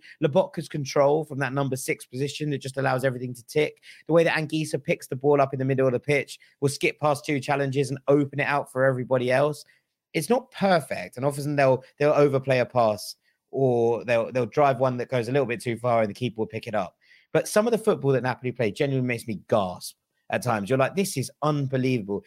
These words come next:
They kept the ball for about five minutes on the left wing at two nil, and it was just Kvaratskhelia, Marouki, and, <laughs> and, and Anguissa just dropping in and knocking it between them in a triangle as they moved around the players. And Frankfurt were standing there,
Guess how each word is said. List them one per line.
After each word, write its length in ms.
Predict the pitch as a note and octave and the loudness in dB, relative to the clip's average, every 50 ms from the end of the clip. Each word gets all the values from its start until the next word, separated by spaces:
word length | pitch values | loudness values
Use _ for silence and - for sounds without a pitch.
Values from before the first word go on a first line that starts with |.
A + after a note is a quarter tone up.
| - - - | -8 -6 -4
They 60 | - | -2
kept 160 | - A3+ - | 0 0 0
the 60 | - D#3+ | 0 2
ball 160 | E3+ F3 D3 | 2 2 2
for 100 | B2+ B2+ | 2 0
about 220 | G#2+ B2 - - | 0 0 0 0
five 340 | - - C#3+ C3 B2+ A2+ G2 | 0 2 2 4 4 2 2
minutes 300 | B2+ B2+ G#2 F2+ - - | 0 -2 -2 -2 -4 -4
on 60 | G2+ | -2
the 80 | G2+ G#2+ | 0 2
left 240 | A2 G#2 - - A#2 | 2 2 2 0 0
wing 180 | A2 G2+ F2+ | 0 0 -2
at 80 | - - | -6 -10
two 200 | - G2+ F#2+ G2 | -8 -6 -4 -2
nil, 280 | G2 G2+ F#2 F#2 - _ _ _ - - - | -2 -4 -4 -6 -10 _ _ _ -12 -8 -4
and 120 | C3 C#3 | -2 -2
it 40 | C3 | -2
was 160 | C3 B2+ C3 | -2 -4 -4
just 500 | - E3+ E3 C3+ - - - - - - _ _ _ _ _ - | 0 0 0 0 0 -4 -12 -16 -20 -20 _ _ _ _ _ -4
Kvaratskhelia, 1000 | - D3 D3 C#3+ - - - - C#3+ C3 C3 B2 A#2 A2+ A2 A2 G#2+ G#2 - - | 0 0 0 0 -2 -6 -6 -2 -2 0 0 2 2 2 2 2 0 0 -2 -2
Marouki, 680 | B2+ C3 C3 B2+ B2 A2 A#2+ A#2+ A2+ A2 G#2+ G#2+ G#2 - | -2 0 0 0 -2 -2 -4 -2 -2 -2 -2 -2 -4 -4
and, 420 | B2 A#2+ A#2 A#2 A2+ A2+ A2 - - - - - _ _ _ _ | -4 -2 -2 -2 -2 -4 -6 -8 -12 -20 -20 -20 _ _ _ _
<laughs> 380 | - - - - - - - | -10 -8 -6 -4 -4 -4 -4
and, 240 | - C3 B2+ A#2+ A2 | -4 -4 -6 -6 -6
and 340 | A2 B2 A#2+ A#2+ A#2+ B2 - | -6 -4 -2 -2 -2 -2 -2
Anguissa 400 | C3+ D3 D3 C#3 C3+ - G#2 - | 0 0 0 0 -2 -4 -6 -6
just 180 | A2+ A2+ - | -6 -4 0
dropping 280 | - C3+ A#2 - C#3 C3+ | 0 0 2 2 0 0
in 140 | C3 A#2+ G#2+ | 0 0 0
and 120 | G2+ - - - _ _ - | -4 -6 -10 -20 _ _ -2
knocking 360 | C#3 D3+ C#3 C#3 - D3 C#3+ | 0 0 0 0 0 -2 0
it 80 | B2+ | -2
between 360 | - B2+ - - D3 D3+ D3 D3+ | -2 -2 0 2 2 2 2 2
them 140 | E3 D3+ | 0 0
in 80 | C3+ A#2 | 0 -2
a 80 | A#2 A2+ | -2 -2
triangle 480 | - C#3+ C3+ C#3 C#3 C3+ C#3 D#3 D3+ | 0 0 0 0 0 0 0 2 2
as 100 | C3 G#2+ | 2 2
they 100 | B2+ B2 | 0 0
moved 300 | A#2+ C3 C#3 C3 A#2+ G#2 | 2 2 2 2 0 0
around 340 | B2+ C3 C3+ C3+ C3+ C3+ C3+ | 2 2 2 2 0 0 -2
the 80 | B2+ - | -4 -2
players. 320 | C#3 C#3+ C#3+ D#3 D#3+ D#3 - - - _ - | 0 2 2 2 0 -2 -8 -16 -18 _ -10
And 100 | C#3+ C#3 | -4 0
Frankfurt 360 | G3+ B3+ A#3 F3 - D3+ B2+ | 2 2 2 2 2 0 0
were 60 | A#2 | 2
standing 300 | A2 - C#3+ C3+ B2+ A#2+ | 0 0 0 0 2 2
there, 260 | A2+ G#2 G#2 G2 F#2+ | 2 2 0 0 -2